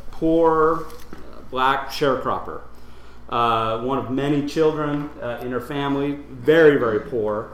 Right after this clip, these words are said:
uh, living in, um, living in Mississippi. She,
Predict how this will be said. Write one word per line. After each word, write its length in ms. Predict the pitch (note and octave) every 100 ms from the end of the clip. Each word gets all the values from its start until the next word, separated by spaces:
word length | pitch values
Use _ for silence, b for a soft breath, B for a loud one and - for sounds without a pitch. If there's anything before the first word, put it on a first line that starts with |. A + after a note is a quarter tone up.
| B B -
uh, 480 | A#2 A2+ A2 G#2+ A#2
living 480 | D3 C3 B2+ B2 B2
in, 540 | C#3+ A#2 A2+ A2 G#2+ A2 -
um, 600 | B2 A2+ G#2+ G#2 G2+ G#2 - -
living 280 | C3 B2+
in 120 | A#2 A#2
Mississippi. 640 | A2+ A2+ - A2 A#2+ C#3 - B B B B B
She, 760 | - - E3 E3 D#3+ D#3 D#3